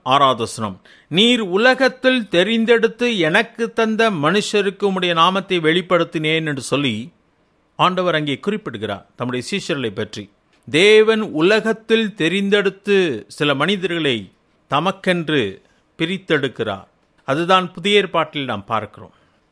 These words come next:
அவருக்கு சொந்தமாக, அவருடைய பணி செய்வதற்காக தேவன் மனிதர்களை தெரிந்தெடுக்கிறார். அப்படி பிரித்தெடுக்கிற மனிதர்களை தேவன் அபிஷேகம் பண்ணுகிறார் என்பதை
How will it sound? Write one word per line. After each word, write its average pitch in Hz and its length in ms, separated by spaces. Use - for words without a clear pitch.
அவருக்கு 226 420
சொந்தமாக, 175 760
அவருடைய 220 400
பணி 196 280
செய்வதற்காக 175 840
தேவன் 190 500
மனிதர்களை 180 580
தெரிந்தெடுக்கிறார். 143 920
அப்படி 220 340
பிரித்தெடுக்கிற 226 840
மனிதர்களை 170 720
தேவன் 180 380
அபிஷேகம் 202 800
பண்ணுகிறார் 180 680
என்பதை 160 460